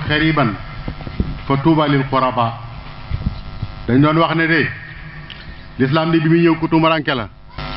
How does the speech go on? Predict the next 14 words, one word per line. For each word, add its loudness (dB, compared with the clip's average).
"Bada 2
al -2
islaamu 0
xariban, 0
fa 0
sa 2
yahudu 4
xariban, 2
fa 2
tuuba 2
lil 4
xuraba." 2
L'islam 2
de 4